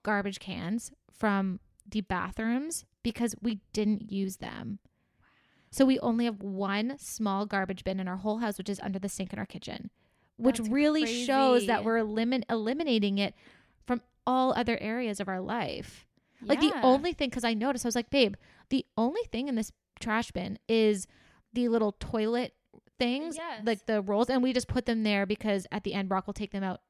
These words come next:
Speaker 1: Like, there was just no, there was nothing going in them.
Speaker 2: That's crazy.
Speaker 1: I know, and we noticed that, so
Speaker 2: I noticed that
Speaker 1: they're
Speaker 2: really
Speaker 1: gone.
Speaker 2: recently because we used to have to empty our bathroom garbage frequently. Like, we just had one
Speaker 1: Yeah.
Speaker 2: of the small garbage cans, and I actually noticed that the other day.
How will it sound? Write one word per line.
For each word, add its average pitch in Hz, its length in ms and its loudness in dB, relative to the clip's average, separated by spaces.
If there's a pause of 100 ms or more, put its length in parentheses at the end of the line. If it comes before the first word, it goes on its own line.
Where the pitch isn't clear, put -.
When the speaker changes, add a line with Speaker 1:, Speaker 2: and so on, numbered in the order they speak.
(120)
Speaker 1:
Like, 220 160 -4
there 320 100 2
was 311 80 0
just 320 120 2
no, 247 340 2
there 294 120 0
was 262 120 0
nothing 240 460 -2
going 226 260 0
in 240 220 -4
them. 175 360 -8 (240)
Speaker 2:
That's 240 220 -10
crazy. 214 540 -10
Speaker 1:
I 254 160 4
know, 285 320 6
and 240 100 2
we 262 100 2
noticed 254 360 2
that, 214 160 -4
so 226 260 -4 (220)
Speaker 2:
I 320 100 -4
noticed 330 380 -6
that 494 200 -6
Speaker 1:
they're 240 100 0
Speaker 2:
really 262 140 0
Speaker 1:
gone. 320 260 2
Speaker 2:
recently 190 600 -8 (320)
because 269 360 -6
we 262 80 -6
used 233 220 -6
to 311 60 -6
have 330 140 -6
to 320 140 -8
empty 247 300 -6
our 240 120 -6
bathroom 214 420 -10
garbage - 580 -14 (540)
frequently. 233 460 -8
Like, 294 180 -6
we 226 80 -4
just 240 160 4
had 269 160 4
one 240 100 4
Speaker 1:
Yeah. 202 40 0
Speaker 2:
of 202 60 -4
the 202 100 -6
small 208 240 -10
garbage - 340 -14
cans, 302 200 -8
and 277 120 -6
I 269 60 -2
actually 277 340 -8
noticed 226 300 -4
that 214 180 -6
the 208 100 -8
other 208 180 -6
day. 202 320 -8